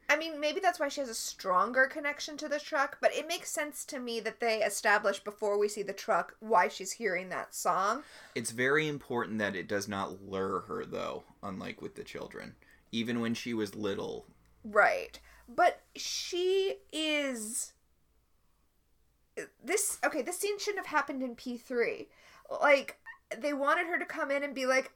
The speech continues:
Speaker 1: "Hey, I was gonna ask the D J if he knows this song,"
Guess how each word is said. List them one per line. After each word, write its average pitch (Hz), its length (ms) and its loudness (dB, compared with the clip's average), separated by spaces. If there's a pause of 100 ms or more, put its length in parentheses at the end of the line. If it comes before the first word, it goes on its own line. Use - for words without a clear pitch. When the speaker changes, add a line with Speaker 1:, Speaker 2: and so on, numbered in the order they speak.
Speaker 1:
"Hey, 285 220 -4
I 330 40 8
was 330 100 2
gonna - 160 2
ask 320 200 2
the 277 100 -4
D 254 300 -2
J 262 280 6
if 208 120 -2
he 254 160 -6
knows 226 400 2
this 208 240 0
song," 294 460 2